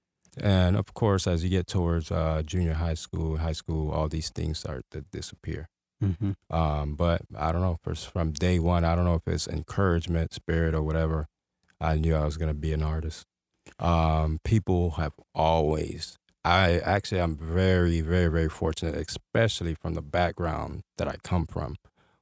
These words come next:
Speaker 1: where, you know, the people around you or the school you went to, uh, black, young,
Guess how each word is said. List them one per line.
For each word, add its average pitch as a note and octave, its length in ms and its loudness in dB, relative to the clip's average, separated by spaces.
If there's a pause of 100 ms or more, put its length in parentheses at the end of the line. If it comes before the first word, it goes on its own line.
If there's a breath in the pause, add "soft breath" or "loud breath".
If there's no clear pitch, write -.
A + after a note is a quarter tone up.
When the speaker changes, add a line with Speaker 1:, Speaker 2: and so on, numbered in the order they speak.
(140)
Speaker 1:
where, D#2+ 760 4
you F#2+ 140 0
know, D#2+ 140 4
the D#2 80 -2
people E2 340 -2
around E2 420 0
you D#2+ 280 0
or D#2 60 -2
the D#2+ 120 -4
school - 280 -2
you D#2 120 0
went E2 180 0
to, D#2+ 260 -4 (680 soft breath)
uh, D2+ 400 2
black, D#2 560 -2 (160)
young, D2+ 720 -2